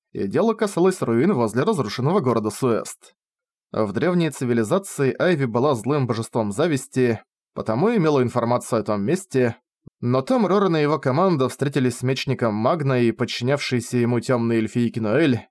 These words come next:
с которыми уже несколько раз пересекались до этого, материалы в руинах были израсходованы, и сразу же использовать установленное там устройство было нельзя. Айви запечатала руины и канализацию под городом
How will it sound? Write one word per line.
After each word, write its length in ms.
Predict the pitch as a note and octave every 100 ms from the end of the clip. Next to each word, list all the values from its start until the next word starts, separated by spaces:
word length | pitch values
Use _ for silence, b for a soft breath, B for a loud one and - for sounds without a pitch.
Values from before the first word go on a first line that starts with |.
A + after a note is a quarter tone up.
| _
с 140 | - -
которыми 400 | C3+ A#3+ F3+ C#3+
уже 200 | A#2+ B2
несколько 420 | C3+ - A2 B2+
раз 140 | D3
пересекались 560 | - A#2 - - A#2 G2+
до 120 | G#2+
этого, 500 | D3+ G3+ C#3 B2+ A#2 - _ _
материалы 540 | - G#2+ B2+ G#3+ A3+ C#3
в 80 |
руинах 320 | C3 E3+ C#3+ G#2+
были 200 | C#3+ C3
израсходованы, 840 | A2+ A#2+ - D3 A#2+ G#2 F2 - - _ _ _
и 180 | - A2
сразу 380 | - B2 D3 D3
же 160 | C#3+
использовать 580 | C3 - A#2+ C3 C3 A#2+
установленное 600 | A#2+ - A#2+ A#2+ A#2 A#2
там 160 | A2 G#2+
устройство 480 | G2+ - B2 B2+ A3
было 180 | C3+
нельзя. 500 | A#2+ B2 A2+ A2 F#2 - _ _ _ _ _ _
Айви 280 | - A#2 A#2
запечатала 600 | A#2+ A2 A#2+ - B2 G#2+
руины 360 | G#2 G#2+ D3+ C#3
и 40 |
канализацию 640 | A#2 A2 G#2 G#2+ C#3 - A#2
под 160 | G#2+ G#2
городом 500 | D#3 D#3 C3 B2